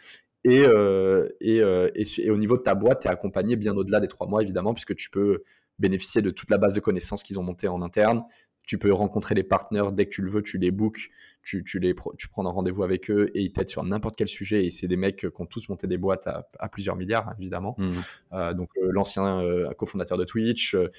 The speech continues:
Speaker 1: il y a le C E O d'Algolia, qui est partenaire, euh, qui est français d'ailleurs, qui est partenaire en ce moment de Y C. Euh, il y a l'ancien, euh, euh, C E O de GoCardless et de Monzo. Euh, il y a, euh, voilà, enfin, c'est vraiment des mecs, euh, assez haut profil.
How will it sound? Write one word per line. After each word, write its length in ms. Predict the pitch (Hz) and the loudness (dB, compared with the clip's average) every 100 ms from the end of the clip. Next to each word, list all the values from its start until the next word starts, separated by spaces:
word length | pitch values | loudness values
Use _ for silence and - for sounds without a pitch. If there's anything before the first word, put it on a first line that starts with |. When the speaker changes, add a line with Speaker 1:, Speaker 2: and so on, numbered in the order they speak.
| - _ 104 | -20 _ -2
Speaker 1:
il 60 | |
y 20 | |
a 40 | 92 | 0
le 100 | 92 | 0
C 240 | - 104 | -2 0
E 20 | |
O 80 | 101 | 2
d'Algolia, 500 | 98 95 95 98 120 | 2 0 0 2 2
qui 100 | - | 0
est 40 | 92 | -4
partenaire, 420 | 90 - 95 92 | -6 -4 -4 -2
euh, 280 | 90 87 87 | -2 -4 -4
qui 120 | - | -8
est 20 | |
français 300 | - 87 151 | -10 -6 -4
d'ailleurs, 320 | 120 92 113 | -2 -2 -4
qui 80 | - | -4
est 40 | |
partenaire 340 | - - 95 92 | -6 -6 -4 -4
en 120 | 90 | -4
ce 140 | - | -6
moment 100 | 92 | -6
de 160 | 92 90 | -4 -2
Y 60 | 95 | -2
C. 300 | - 139 143 - - - _ | 4 4 2 -6 -20 -20 _
Euh, 220 | 101 95 92 | -4 -2 0
il 60 | |
y 40 | 92 | 0
a 40 | |
l'ancien, 500 | 95 95 - 107 104 | 0 -2 -2 -2 0
euh, 160 | 95 85 _ _ _ - | -2 -4 _ _ _ -6
euh, 300 | 98 92 90 | -2 0 0
C 240 | - - | -2 0
E 60 | 107 | 2
O 60 | 101 | 2
de 100 | 92 | 4
GoCardless 580 | 98 - 98 98 95 | 2 2 0 2 0
et 60 | - | -2
de 40 | |
Monzo. 560 | 78 101 107 113 127 127 - _ _ - | -4 -4 -2 2 2 2 -8 _ _ -8
Euh, 320 | 90 90 90 | -4 -2 -2
il 80 | 90 | -2
y 60 | 92 | 0
a, 200 | 95 101 | 2 2
euh, 800 | 87 87 87 85 85 67 71 | 2 -2 -4 -4 -6 -8 -10
voilà, 160 | 90 107 | -2 0
enfin, 160 | 90 90 | 0 -8
c'est 160 | - | -4
vraiment 160 | 90 110 | -2 0
des 120 | 98 | 0
mecs, 280 | 92 101 - | 0 -2 -2
euh, 180 | 92 90 | -2 -2
assez 300 | 90 107 98 | -2 0 0
haut 160 | 95 | 0
profil. 460 | - 104 - 127 | -2 -6 -2 -2